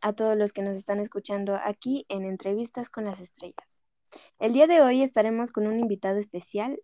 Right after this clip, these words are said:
Diego Salvador Pérez Romero, mejor conocido como Dieguini. Es un joven apasionado por el deporte y el periodismo deportivo.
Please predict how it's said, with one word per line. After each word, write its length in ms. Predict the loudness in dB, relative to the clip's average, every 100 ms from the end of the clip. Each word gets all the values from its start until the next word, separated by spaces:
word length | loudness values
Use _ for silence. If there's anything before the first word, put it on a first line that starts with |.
| _
Diego 340 | 4 4 4
Salvador 540 | 0 -2 -2 -2 -4 -2
Pérez 320 | -2 0 0
Romero, 340 | -4 -6 -8 -14 _ -6
mejor 280 | -2 0 -2
conocido 580 | -2 -4 -4 -2 -4 -2
como 300 | -4 -2 -4
Dieguini. 600 | -4 -4 -2 -4 -6 -16 _ -20 -20 -12 -2
Es 160 | 4
un 160 | 4 4
joven 280 | 4 4 2
apasionado 640 | 2 0 0 2 4 4
por 120 | 2
el 120 | 0
deporte 540 | 0 0 2 2 0 -4
y 160 | 0
el 80 | -2
periodismo 540 | -2 0 0 0 0 -2
deportivo. 580 | -2 -8 -8 -8 -10